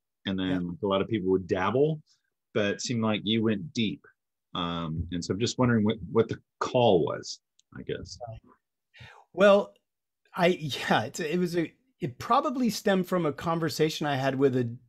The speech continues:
Speaker 2: really, uh, old dear friend of mine that I was performing. So I perform music. I'm a singer, and I was playing in a band with this gentleman, uh,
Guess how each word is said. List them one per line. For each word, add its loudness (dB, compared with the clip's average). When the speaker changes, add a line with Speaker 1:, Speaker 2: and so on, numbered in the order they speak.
Speaker 2:
really, -2
uh, -2
old 0
dear 2
friend 2
of 4
mine 2
that 2
I 2
was -6
performing. -4
So -4
I -2
perform 0
music. 2
I'm -2
a -4
singer, -2
and -2
I -4
was -4
playing -2
in -2
a -4
band 0
with -6
this -6
gentleman, 2
uh, -2